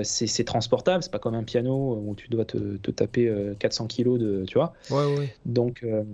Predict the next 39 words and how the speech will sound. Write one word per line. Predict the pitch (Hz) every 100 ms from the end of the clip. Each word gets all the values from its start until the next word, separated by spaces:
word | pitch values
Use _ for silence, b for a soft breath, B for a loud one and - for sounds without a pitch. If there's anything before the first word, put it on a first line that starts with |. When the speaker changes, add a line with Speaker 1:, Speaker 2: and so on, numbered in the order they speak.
| 101 - -
Speaker 1:
c'est, | 170 - - 117 113
euh, | 110 107
c'est, | - 117
c'est | -
un |
instrument | 117 - 147
qui | 180 143
est |
pratique | - 131 - 185
sous, | - 127 123
sous | -
bien | 123
des | 117 113
aspects, | 107 196
et | 208
c'est, | - -
ça | - 110
coûte | - 147 -
pas | - 113
si | -
cher, | - 151
en | 117
fait, | - 113
à |
faire | - -
fabriquer, | - 107 113 170 127
hein, | 135 113
euh. | 101 104 -
Speaker 2:
Oui. | 131 117 b b b b b b _ -
Speaker 1:
Donc, | 110 107 -
euh, | 107 104 101 101 98 98 95 95 98 98 - - - - - -
donc | - 120 113
voilà, | 123 120 107
ça | - - -
a | 110
été | 135
remplacé | 123 123 120 127
pour | 117 -
ça. | - 190